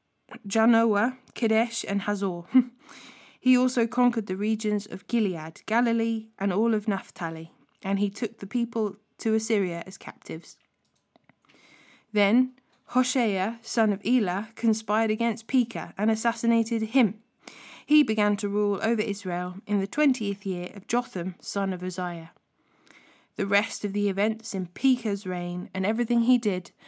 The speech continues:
are recorded in the book of the history of the kings of Israel. Jotham, son of Uzziah, began to rule over Judah in the second year of King Pekah's reign in Israel.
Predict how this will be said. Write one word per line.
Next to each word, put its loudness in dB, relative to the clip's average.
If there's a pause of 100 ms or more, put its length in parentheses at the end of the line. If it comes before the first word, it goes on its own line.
(240)
are 2
recorded 0
in 2
the 0
book -2
of -8
the -6
history -4
of -14
the -10
kings -4
of -10
Israel. -12 (1900)
Jotham, 4 (240)
son 4
of 2
Uzziah, 2 (420)
began 6
to 0
rule 2
over 2
Judah 0 (140)
in 4
the 2
second 4
year 0 (100)
of -8
King 4
Pekah's 0
reign -6
in -2
Israel. -8